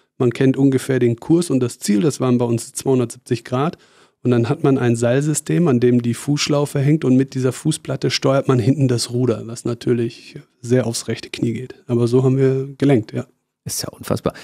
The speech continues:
Speaker 2: Ihr hattet Probleme bei der Stromversorgung, aber das
Speaker 1: Ja.
Speaker 2: waren nicht die einzigen Probleme, die während der, äh, langen Fahrt dort aufgetreten sind.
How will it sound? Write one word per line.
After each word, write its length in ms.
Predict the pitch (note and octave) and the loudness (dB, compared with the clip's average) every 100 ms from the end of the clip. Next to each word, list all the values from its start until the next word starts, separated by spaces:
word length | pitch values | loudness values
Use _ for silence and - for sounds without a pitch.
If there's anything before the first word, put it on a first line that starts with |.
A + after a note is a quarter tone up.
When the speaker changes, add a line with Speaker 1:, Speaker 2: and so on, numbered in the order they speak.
| - - | -16 -2
Speaker 2:
Ihr 220 | F#2+ G#2 | 0 2
hattet 200 | B2+ C3+ | 0 0
Probleme 360 | C3+ A2 C3 A#2+ | 0 2 2 2
bei 100 | A2+ | 2
der 80 | |
Stromversorgung, 580 | A#2 - C3 A2 F#2+ F2 | 0 -2 -2 0 0 0
aber 220 | F2+ G2+ | 0 0
das 120 | G2+ A2 | 0 2
Speaker 1:
Ja. 60 | |
Speaker 2:
waren 100 | G#2+ | 2
nicht 180 | A2 - | 2 2
die 80 | F#2+ | 0
einzigen 360 | G2+ B2 G#2+ F2 | 0 0 -2 0
Probleme, 400 | F2 D#2+ E2+ D2+ | 0 0 0 0
die 220 | E2 D2+ | -2 0
während 320 | F2 F2+ E2+ | 0 0 0
der, 280 | E2+ E2 - | 0 0 -2
äh, 140 | F#2 | -6
langen 320 | F#2+ F2 F2+ | -4 -2 -2
Fahrt 320 | - F#2+ E2+ F2+ | -2 -2 -2 -2
dort 100 | - | -4
aufgetreten 480 | - - E2 E2 | -6 -6 -6 -4
sind. 300 | D#2+ D#2 - | -4 -4 -6